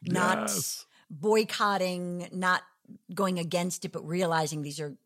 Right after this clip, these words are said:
Speaker 1: God's children as well, and we need to pray.
Speaker 2: Yeah.
Speaker 1: I want to build a community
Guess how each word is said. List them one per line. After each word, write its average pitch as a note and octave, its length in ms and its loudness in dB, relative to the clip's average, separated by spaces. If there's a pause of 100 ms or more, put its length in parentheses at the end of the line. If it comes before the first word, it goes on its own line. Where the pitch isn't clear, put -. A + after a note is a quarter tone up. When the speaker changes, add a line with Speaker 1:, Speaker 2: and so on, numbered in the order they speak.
Speaker 1:
God's D3+ 260 0
children C#3+ 380 -4
as C#3+ 140 -6
well, C3 340 0
and C3 160 -2
we C#3 80 -2
need C3+ 140 -4
to - 60 -10
pray. - 320 -8 (180)
Speaker 2:
Yeah. F2 240 -4 (440)
Speaker 1:
I D#3+ 340 2 (100)
want F3 260 -2
to F#3+ 120 -4
build F3 300 0
a - 20 -4
community A3+ 880 -2